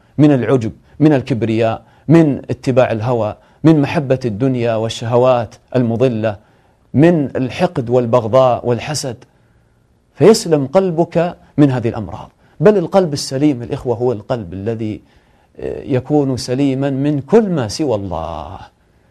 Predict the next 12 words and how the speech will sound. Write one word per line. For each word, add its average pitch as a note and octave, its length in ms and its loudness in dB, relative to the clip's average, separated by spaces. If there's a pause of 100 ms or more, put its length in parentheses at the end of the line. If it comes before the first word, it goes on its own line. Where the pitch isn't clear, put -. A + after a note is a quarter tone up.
(120)
فليس D#3+ 440 2
في A#2 200 -6
قلبك B2+ 460 -4
مكان B2+ 400 -2
إلا A#2 500 -4
لله، - 400 -14 (120)
إلا E3 200 4
لمحبة G2 560 -8
الله G2 320 -10 (400)
والشوق E3+ 460 2
للقاء G#2+ 440 -6
الله F2 300 -12